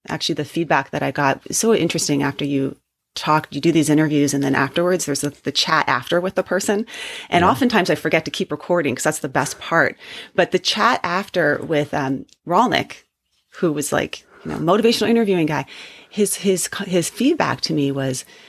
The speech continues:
Speaker 1: "In the beginning, you were," and this was feedback, "in the beginning, you were, you, you, you were pretty, trying to be pretty clever." <laughs> But then it got good later on when you dropped trying to be clever. <laughs>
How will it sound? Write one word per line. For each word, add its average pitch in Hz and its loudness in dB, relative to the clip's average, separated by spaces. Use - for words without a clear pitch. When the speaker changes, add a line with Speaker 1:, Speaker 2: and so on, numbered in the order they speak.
Speaker 1:
"In 185 2
the 180 0
beginning, 180 2
you 190 2
were," 202 4
and 190 4
this 196 2
was 180 -4
feedback, - -2
"in 185 -4
the 180 -2
beginning, 226 4
you 185 0
were, 175 2
you, 190 -2
you, 254 -4
you 240 0
were 254 2
pretty, 302 2
trying 240 2
to 226 0
be 220 0
pretty 202 0
clever." - 0
<laughs> - 0
But 247 2
then 339 2
it 440 -4
got 254 2
good 240 2
later 220 2
on 190 2
when 202 0
you 214 2
dropped 208 2
trying 180 2
to 185 -2
be 180 -2
clever. - 0
<laughs> - -4